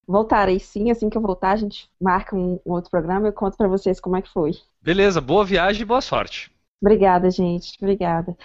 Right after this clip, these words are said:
Speaker 1: Vocês podiam vir pra Pampulha, hein? Vou continuar insistindo.
Speaker 2: Daqui a pouco a gente aparece aí, tu nem vê. <laughs> Daqui a pouco a gente só vai tá batendo aí, tá? Obrigado, Ju. Obrigado pelo convite da Pampulha, com certeza. Newton Generini, obrigado pela tua presença no podcast de hoje.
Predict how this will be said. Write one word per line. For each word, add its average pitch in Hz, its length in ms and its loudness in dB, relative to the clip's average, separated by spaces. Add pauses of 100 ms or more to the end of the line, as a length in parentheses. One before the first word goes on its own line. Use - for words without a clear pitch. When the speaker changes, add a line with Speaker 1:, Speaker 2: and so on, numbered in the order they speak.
(120)
Speaker 1:
Vocês 220 160 0
podiam 277 260 4
vir 330 120 4
pra 339 100 4
Pampulha, 370 480 2
hein? 277 140 -4 (260)
Vou 208 140 0
continuar 240 400 2
insistindo. 190 600 0 (300)
Speaker 2:
Daqui 127 160 -4
a 147 60 0
pouco 165 180 -10
a 175 60 -2
gente 170 100 -2
aparece 180 480 0
aí, 185 100 2
tu - 140 -14
nem 202 140 0
vê. 196 180 2
<laughs> - 500 -2
Daqui - 200 -2
a - 20 2
pouco - 240 -4
a 233 60 2
gente 202 100 0
só 185 140 0
vai 185 120 2
tá 196 120 0
batendo 196 380 0
aí, 156 200 -4 (420)
tá? 156 360 -2 (580)
Obrigado, 175 400 -2
Ju. 147 80 -8
Obrigado 170 300 -2
pelo 226 120 -6
convite 214 280 -8
da 208 80 0
Pampulha, 160 360 -8
com 131 120 -10
certeza. 107 420 -8 (260)
Newton 220 540 -2
Generini, 208 680 -2
obrigado 208 640 -2
pela 196 220 -2
tua 196 120 -2
presença 165 540 -6
no 156 100 -6
podcast 143 640 -6
de 123 140 -10
hoje. 143 440 -8